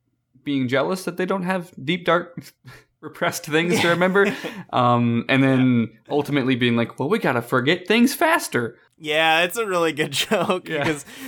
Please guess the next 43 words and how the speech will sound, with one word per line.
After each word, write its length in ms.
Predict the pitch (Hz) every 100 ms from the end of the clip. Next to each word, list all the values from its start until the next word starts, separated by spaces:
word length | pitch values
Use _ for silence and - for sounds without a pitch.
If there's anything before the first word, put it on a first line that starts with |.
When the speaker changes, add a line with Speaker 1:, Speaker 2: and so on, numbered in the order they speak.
| 220
Speaker 2:
yeah, 140 | 131
'cause 160 | 123 143
as 240 | 143 139
you 80 | 135
were 80 | 131
mentioning 400 | 123 120 - 120
before, 420 | 113 113 123 117
they 120 | 113 113
start 200 | 120 110
talking 380 | 113 110 117
about, 320 | 110 110 107 - _ _ -
"Oh, 300 | 139 127 120
that's 300 | 113 127 -
what 320 | 120 110 - _ _
everyone 340 | - 117 113 110
was 120 | 107
talking 380 | - 110 107 113
about 240 | 110 107
when 100 | 113
they're 160 | 110 107
saying 400 | - 110 107 104
to 200 | - 110
find 400 | - 107 110 107
is 120 | 101
to 120 | -
lose 360 | 113 110 110 117
and 100 | 110
to 80 | 117
lose 280 | 117 110 113
is 120 | 107
to 120 | 110
find." 440 | 107 110 110 107 107
So 320 | - 104 101 - - _
the 80 | 110
more 240 | 110 113
Sora 320 | 110 117 113
loses 400 | 113 117 107 107
his 160 | 113 110
memories, 560 | 127 120 117 113 110 -
the 100 | 120
more 200 | 113 127
he's 240 | 117 107
remembering 800 | 117 113 127 120 113 113 127